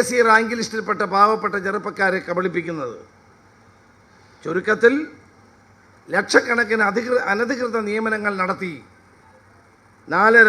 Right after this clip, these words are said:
വർഷമായി സംസ്ഥാനത്ത് പി എസ് സി റാങ്ക് ലിസ്റ്റിൽപ്പെട്ട ആളുകൾക്ക് ദ്രോഹിക്കുന്ന ഗവൺമെൻറ്റാണ് ഇവിടെ ഉള്ളത്. ഞാനിത് മന്ദ-, സംബന്ധിച്ച് മുഖ്യമന്ത്രിക്ക് ഇന്നൊരു കത്ത് വീണ്ടും നൽകുന്നുണ്ട്. ശബരിമല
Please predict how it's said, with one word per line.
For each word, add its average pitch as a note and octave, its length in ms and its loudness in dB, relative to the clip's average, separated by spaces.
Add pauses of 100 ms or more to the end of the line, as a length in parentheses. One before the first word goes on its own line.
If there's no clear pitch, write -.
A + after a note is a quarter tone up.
വർഷമായി G3+ 380 0 (100)
സംസ്ഥാനത്ത് G3 640 -2 (1080)
പി G3 100 -4 (140)
എസ് B3 120 2
സി A#3+ 80 -6 (120)
റാങ്ക് G#3 260 0
ലിസ്റ്റിൽപ്പെട്ട G3 440 -8 (200)
ആളുകൾക്ക് G#3 480 -2 (1120)
ദ്രോഹിക്കുന്ന A3 580 2 (160)
ഗവൺമെൻറ്റാണ് F3+ 540 -2
ഇവിടെ D#3 220 -8
ഉള്ളത്. C3 240 -14 (1120)
ഞാനിത് F#3 340 -2
മന്ദ-, F#3+ 280 -8
സംബന്ധിച്ച് F3+ 460 -6
മുഖ്യമന്ത്രിക്ക് F#3 580 -6
ഇന്നൊരു F3 260 -4
കത്ത് F3 200 -8 (100)
വീണ്ടും G3+ 280 -2 (1080)
നൽകുന്നുണ്ട്. D3 500 -8 (1500)
ശബരിമല C#4 440 2